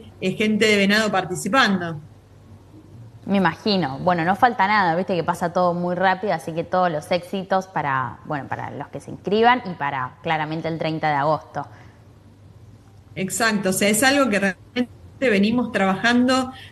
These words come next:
Speaker 1: del área de ciencia y tecnología, hemos hecho una inversión histórica junto a Omar Perotti en el área, y justamente esto es lo que queremos, que las pymes puedan innovar, que el conocimiento también llegue a los más jóvenes, a nuestro talento, y esta edición realmente va a ser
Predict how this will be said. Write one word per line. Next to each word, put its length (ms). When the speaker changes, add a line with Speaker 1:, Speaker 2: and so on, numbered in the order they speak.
Speaker 1:
del 200
área 220
de 240
ciencia 480
y 60
tecnología, 640
hemos 240
hecho 200
una 100
inversión 680
histórica 680
junto 460
a 80
Omar 240
Perotti 300
en 80
el 100
área, 240
y 80
justamente 520
esto 120
es 80
lo 80
que 100
queremos, 380
que 100
las 220
pymes 340
puedan 220
innovar, 560
que 80
el 100
conocimiento 640
también 320
llegue 540
a 100
los 140
más 180
jóvenes, 460
a 80
nuestro 340
talento, 640
y 140
esta 420
edición 600
realmente 420
va 80
a 80
ser 460